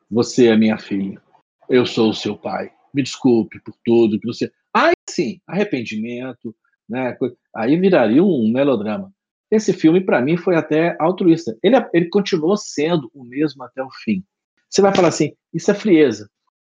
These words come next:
Não, poxa, é uma situação, é, catastrófica, né? Olha, gente, numa situação de, de dificuldades como essas, você se associa a seu inimigo, você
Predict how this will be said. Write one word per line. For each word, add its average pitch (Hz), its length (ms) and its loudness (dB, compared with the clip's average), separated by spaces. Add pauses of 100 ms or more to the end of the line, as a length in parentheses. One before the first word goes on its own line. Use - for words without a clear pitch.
(120)
Não, 226 360 0 (280)
poxa, 196 380 -2 (500)
é 135 40 -12
uma 170 120 -4
situação, 190 1160 -6 (380)
é, 135 560 2
catastrófica, 160 960 0 (160)
né? 139 320 -8 (400)
Olha, 143 320 4
gente, 113 340 -6
numa 143 180 -4
situação 135 600 -2
de, 117 240 -6 (800)
de 143 200 -8
dificuldades 131 680 0
como 117 280 0
essas, 170 500 0 (440)
você 180 680 4
se - 140 -6
associa 220 420 -4
a - 20 -4
seu 175 200 -2
inimigo, 139 560 -4
você 139 720 -2